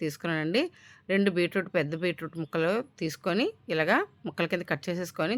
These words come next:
జ్యూసర్లో అయితే వేసేసుకున్నాను. ఒకటి, ఒకటిన్నర నుంచి గ్లాస్ వరకు వాటర్ అయితే వేసుకోవాలి.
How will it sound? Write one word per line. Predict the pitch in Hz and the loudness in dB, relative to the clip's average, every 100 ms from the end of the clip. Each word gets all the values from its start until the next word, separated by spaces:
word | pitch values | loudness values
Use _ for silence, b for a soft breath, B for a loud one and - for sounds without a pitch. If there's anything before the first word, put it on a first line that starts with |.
| 196 | 0
జ్యూసర్లో | 156 165 156 | -2 0 0
అయితే | 170 | 0
వేసేసుకున్నాను. | 151 160 - 165 156 220 392 B B B B - | -2 -2 -4 0 0 0 -2 B B B B -2
ఒకటి, | 202 208 262 | 0 6 6
ఒకటిన్నర | 185 175 170 170 170 | 6 4 2 4 0
నుంచి | 165 208 | 0 0
గ్లాస్ | 175 147 151 | 4 4 4
వరకు | 170 160 254 | -2 0 4
వాటర్ | 196 151 156 | 4 4 2
అయితే | 151 160 | 0 0
వేసుకోవాలి. | 143 - 156 147 165 | -2 0 2 2 4